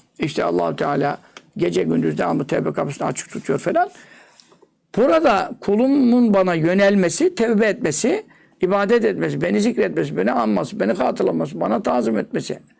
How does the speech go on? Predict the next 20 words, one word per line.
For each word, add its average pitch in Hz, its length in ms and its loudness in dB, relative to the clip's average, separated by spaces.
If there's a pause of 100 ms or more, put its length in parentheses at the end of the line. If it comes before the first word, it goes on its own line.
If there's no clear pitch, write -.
(260)
tevekkül 220 380 -2
etmesi, 214 460 -2
benden 185 420 0
bilmesi 220 400 0
her 160 100 -2
şey, - 240 -2 (500)
rıza 185 300 2
göstermesi, 226 760 -2
kadere 175 460 -2
işte 151 180 -4
tevekkül 226 400 -2
etmesi - 360 -4
falan. 392 300 0 (380)
E, 143 120 -4
bunlara 254 500 4
karşı 233 400 2 (580)
o 539 220 6
azıcık 359 540 2
bir, 220 280 2 (320)
e, 165 220 0